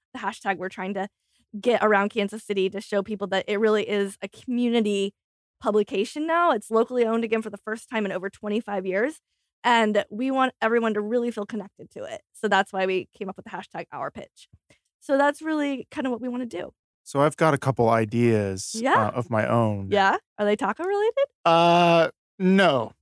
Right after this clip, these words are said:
Speaker 1: Okay.
Speaker 2: These are <laughs> just off the top of my head.
Speaker 1: Okay, go.
Speaker 2: Here are my ideas for the pitch, for the new pitch, or
Speaker 1: Okay.
Speaker 2: for your pitch. I'm
Speaker 1: Let's do
Speaker 2: throwing
Speaker 1: it.
Speaker 2: these out here.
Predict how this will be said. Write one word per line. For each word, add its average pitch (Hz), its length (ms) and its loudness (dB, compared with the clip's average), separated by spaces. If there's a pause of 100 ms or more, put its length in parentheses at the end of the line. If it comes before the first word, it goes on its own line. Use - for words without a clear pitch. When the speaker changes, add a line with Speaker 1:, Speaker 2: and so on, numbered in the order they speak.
Speaker 1:
Okay. 359 220 2
Speaker 2:
These 196 160 4
are 202 140 6
<laughs> - 0 -
just - 1000 -2
off 156 380 2
the 147 80 -6
top 147 380 2
of 147 100 0
my 156 180 6
head. 147 300 4
Speaker 1:
Okay, 285 400 2
go. - 80 2
Speaker 2:
Here 180 140 6
are 202 100 6
my 180 220 6
ideas 151 720 4
for 143 140 2
the 123 100 0
pitch, - 580 -2 (400)
for 143 140 4
the 131 120 2
new 131 200 4
pitch, - 560 -4
or 123 80 4
Speaker 1:
Okay. 247 140 4
Speaker 2:
for 120 160 4
your 123 260 4
pitch. - 420 -4 (140)
I'm 131 80 -2
Speaker 1:
Let's 123 100 -2
do 139 60 0
Speaker 2:
throwing 156 300 6
Speaker 1:
it. - 20 4
Speaker 2:
these 170 220 4
out 143 200 6
here. 135 360 4